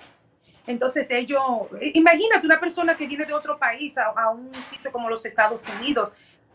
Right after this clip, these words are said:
eh, eh, lo, lo, lo, el concepto es un concepto grande, uno quiere mantenerse real a lo que uno eres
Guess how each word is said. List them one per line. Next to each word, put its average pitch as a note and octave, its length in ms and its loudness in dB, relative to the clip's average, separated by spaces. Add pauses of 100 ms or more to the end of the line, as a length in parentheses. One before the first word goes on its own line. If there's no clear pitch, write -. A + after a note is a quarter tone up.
(440)
eh, G3 160 -2
eh, B3 120 10
lo, A#3 280 8
lo, A3 300 4
lo, G#3 460 2
el A#3+ 140 0
concepto C4+ 560 6
es E4+ 160 2
un G4 180 0
concepto G4+ 520 0
grande, A#3 460 4
uno C4+ 220 0
quiere E4 220 4
mantenerse D4 600 2
real B3+ 300 4
a B3 60 4
lo B3 120 -2
que A#3 120 -10
uno A3 280 -8
eres C4 380 -4